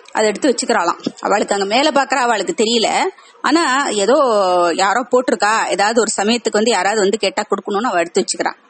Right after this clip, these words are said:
அப்போ போயிட்டு இருக்கும்போது இந்த கூக்குரலை வந்து ஜடாயுங்கிற கழுகு கேக்குறார். கேட்டுட்டு ஜடாயு வந்து, ஆ, ராவணனோட எதிர்த்து போராடுறார்.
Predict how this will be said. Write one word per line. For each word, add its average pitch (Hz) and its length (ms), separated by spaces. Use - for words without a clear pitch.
அப்போ - 320
போயிட்டு 339 260
இருக்கும்போது 285 720
இந்த 233 180
கூக்குரலை 339 400
வந்து 240 260
ஜடாயுங்கிற 277 640
கழுகு 240 500
கேக்குறார். - 360
கேட்டுட்டு 311 420
ஜடாயு 269 400
வந்து, 247 340
ஆ, 196 100
ராவணனோட 214 800
எதிர்த்து 196 380
போராடுறார். 196 500